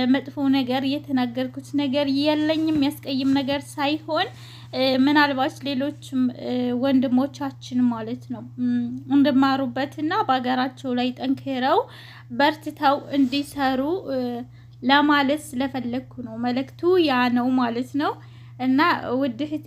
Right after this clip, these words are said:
እንዳትቀየሚብኝ፣ እ፣ እና፣ እ፣ በጣም ያሳዝናል።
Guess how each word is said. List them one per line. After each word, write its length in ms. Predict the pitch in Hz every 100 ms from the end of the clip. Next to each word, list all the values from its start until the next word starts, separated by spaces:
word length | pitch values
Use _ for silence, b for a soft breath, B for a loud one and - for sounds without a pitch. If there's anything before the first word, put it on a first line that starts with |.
| 302
እንዳትቀየሚብኝ፣ 1300 | 311 269 254 247 269 - 262 269 277 285 247 254 359 - -
እ፣ 120 | 254 247 247 247 277 - -
እና፣ 160 | 254 302 466 -
እ፣ 240 | 262 247
በጣም 340 | 233 254 269 262
ያሳዝናል። 680 | 277 294 302 247 269 330